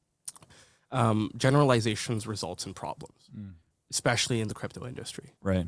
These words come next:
Speaker 1: And, and the fact that you can't necessarily generalize, and it's a very case-by-case basis, that's what makes the investment aspect of crypto very, very difficult.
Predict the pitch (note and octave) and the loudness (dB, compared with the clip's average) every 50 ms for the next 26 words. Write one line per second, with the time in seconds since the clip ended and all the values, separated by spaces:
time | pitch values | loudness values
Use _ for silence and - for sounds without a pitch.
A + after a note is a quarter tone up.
0 | - - C3 A#2+ A#2 - - - C3+ B2 A#2+ - _ - _ _ _ _ _ _ | 0 0 0 0 0 -2 0 0 2 2 0 -2 _ -20 _ _ _ _ _ _
1 | _ _ B2+ A#2 A#2 G#2 - - - A2+ G#2+ - - - C3+ B2 A2+ G#2+ - - | _ _ -10 -8 -8 -6 -4 -2 0 0 0 0 0 0 0 0 0 -2 -4 -6
2 | - - A#2 A2+ A2 - A2 - A2+ G2 A2 G#2+ G#2 - F2 E2+ G#2 A2 A2 G#2 | -4 -4 -4 -4 -4 -6 -6 -6 -4 -4 -6 -6 -6 -6 -6 -6 -4 -2 -2 0
3 | A2+ C3 C3+ C3+ D3 - - A2 A2 A2+ G#2+ - A2 G#2 A2 G#2+ G#2+ G#2 - - | 0 0 0 -2 -4 -6 -6 -6 -4 -4 -4 -6 -6 -4 -4 -6 -6 -8 -8 -8
4 | - A2 - - - G#2 - - - G#2+ - - - G#2+ A#2 - - D3 C#3 E3+ | -6 -6 -6 -6 -8 -8 -6 -8 -8 -8 -8 -10 -10 -10 -10 -8 -6 -6 -6 -8
5 | - - - - - - - - - B2+ B2+ B2 A#2+ A#2+ A#2 - - - B2+ A2+ | -8 -12 -14 -16 -16 -18 -16 -14 -4 2 4 4 4 4 2 -2 -2 0 0 0
6 | - - A2 A2 A2 A2 - - - - - - A#2 A2+ A2 - - A2 G#2+ G#2 | 0 -4 -6 -4 -4 -4 -4 -4 -4 -4 -2 -2 -2 -2 -2 -2 -4 -6 -4 -2
7 | A2 G2+ G2+ - - D3 B2+ - A#2 B2+ B2 - - - D3 D3 D3 - B2+ A#2 | -2 -2 -2 -4 -4 -4 -4 -2 -4 -4 -4 -4 -2 -2 -2 -2 -2 -4 -8 -8
8 | - - C#3+ C3 - - C#3 C#3+ A#2+ G#2+ A2+ A2 A2 G#2+ A2 - - G2 G2+ G2+ | -8 -10 -12 -10 -4 -2 0 0 2 2 0 0 0 -2 -2 -4 -6 -6 -8 -8
9 | - - G2+ - - E2+ - - - - | -8 -10 -10 -10 -10 -12 -12 -12 -14 -14